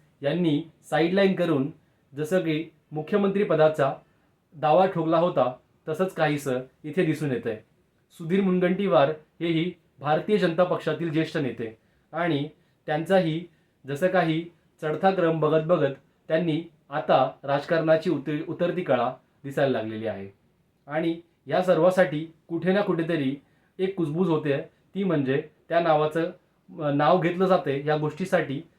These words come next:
त्यामागे आहे माननीय देवेंद्र फडणवीसजी. देवेंद्र फडणवीसजी हे कुठे ना कुठेतरी सुधीर मुनगंटीवार यांना साईडलाईन करू पाहत आहेत आणि याच का बहाने सुधीर मुनगंटीवार यांनी आपल्या पक्षातील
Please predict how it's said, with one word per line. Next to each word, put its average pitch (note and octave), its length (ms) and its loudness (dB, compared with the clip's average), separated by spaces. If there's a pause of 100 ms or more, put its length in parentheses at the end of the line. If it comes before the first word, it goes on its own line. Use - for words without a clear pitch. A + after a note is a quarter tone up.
(160)
त्यामागे E3+ 380 2
आहे C3+ 280 2 (200)
माननीय C#3 480 -2 (120)
देवेंद्र C3+ 360 -2
फडणवीसजी. A2 560 -6 (640)
देवेंद्र F3 360 0
फडणवीसजी F3+ 640 2 (360)
हे E3+ 60 -10
कुठे E3+ 300 -2
ना G3 100 2
कुठेतरी D#3+ 460 0
सुधीर D#3 540 -4
मुनगंटीवार D#3 640 0 (340)
यांना D3+ 440 0 (280)
साईडलाईन D#3 420 0
करू C#3+ 200 0
पाहत A#2 260 0
आहेत G#2+ 160 -6 (480)
आणि D3+ 300 -4 (340)
याच C3+ 240 -4
का F#3 140 2 (720)
बहाने C#3+ 440 -2 (640)
सुधीर E3+ 280 -4
मुनगंटीवार E3 680 2 (240)
यांनी E3+ 380 0 (240)
आपल्या E3 320 0
पक्षातील D#3 520 0